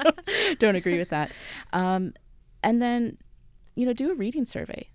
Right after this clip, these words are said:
So find out, are there authors you do and don't like,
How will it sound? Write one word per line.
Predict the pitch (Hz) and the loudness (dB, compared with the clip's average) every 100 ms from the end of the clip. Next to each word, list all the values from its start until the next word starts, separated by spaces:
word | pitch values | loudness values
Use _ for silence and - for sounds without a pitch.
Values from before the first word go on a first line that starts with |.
| - | -16
So | - 220 | -10 -8
find | - 233 240 | -6 -4 -2
out, | 233 220 202 - | -2 -2 -4 -4
are | 202 | -4
there | 214 214 | -4 -6
authors | 202 220 214 | -6 -8 -8
you | 208 | -8
do | 196 190 190 | -8 -6 -4
and | 185 | -6
don't | 185 180 | -6 -8
like, | - 190 190 | -6 -6 -8